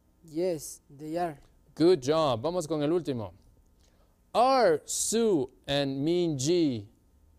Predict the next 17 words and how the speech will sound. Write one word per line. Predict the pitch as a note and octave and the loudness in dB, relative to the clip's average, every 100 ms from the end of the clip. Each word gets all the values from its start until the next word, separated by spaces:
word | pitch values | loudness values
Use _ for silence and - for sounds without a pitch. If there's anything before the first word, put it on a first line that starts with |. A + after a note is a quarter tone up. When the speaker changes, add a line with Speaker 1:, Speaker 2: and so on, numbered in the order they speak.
| _ - | _ -4
Speaker 2:
in | F3 E3 | 0 0
the | D3 D3 | 0 -2
cafeteria? | E3 C#3+ C3 D3 - G#3+ G#3+ E3+ G#3 A3 E3 _ _ _ _ _ _ _ | -2 -4 -4 -8 -2 0 2 0 -2 -6 -12 _ _ _ _ _ _ _
Speaker 1:
No, | D#3+ D3+ F#3 G3 D#3 G2+ _ _ _ - C3+ | -20 -10 -4 -4 -4 -8 _ _ _ -20 -14
they | D#3+ D#3 | -12 -10
are | D3 D3 | -12 -14
not. | D#3 F3 - - _ _ _ _ _ _ | -8 -8 -10 -18 _ _ _ _ _ _
Speaker 2:
Are | F#3 G#3+ G#3 E3+ | 2 4 4 2
Sue | - - B3 A3+ D3+ - | -2 -2 0 0 0 -2
and | D#3+ E3 F3 | -4 -2 -2
Minji | F#3+ F#3+ D#3 F#3 E3+ B2 - _ _ _ - | -2 -2 -2 0 2 0 -6 _ _ _ -2
in | F3 F3 D3+ | 0 0 2
the | D#3+ | 2
library? | E3+ G3 A3 F#3+ D#3+ C3 A#2 G2+ F#2 _ _ _ _ _ _ - | 2 2 0 0 0 0 -2 -4 -8 _ _ _ _ _ _ -16
Speaker 1:
Yes, | D3 F3+ F#3 C#3+ - - _ D#3 | -6 -2 -2 -6 -16 -20 _ -18
they | D#3 E3 | -8 -4
are. | F3 C#3+ | -4 -6